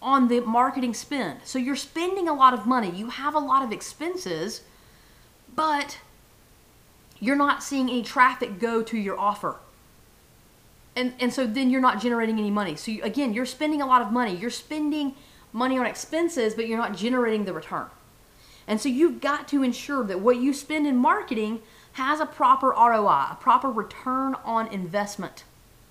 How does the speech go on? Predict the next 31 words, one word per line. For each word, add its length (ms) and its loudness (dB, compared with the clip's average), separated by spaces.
They 100 0
have 320 0
to 140 -2
align. 420 0
So 260 -4
either 300 2
you 280 0
have 260 -4
to 60 -12
decide 460 0
this 180 0
on 200 -2
your 120 -2
own, 320 -6
you 240 0
need 200 2
to 80 -6
decide 500 0
it 140 0
with 160 0
someone 240 -2
who 140 0
works 360 -4
for 140 -4
you 400 -4
on 160 0
your, 240 -6
on 160 -4
your 100 -6
marketing 380 -2
team, 340 -8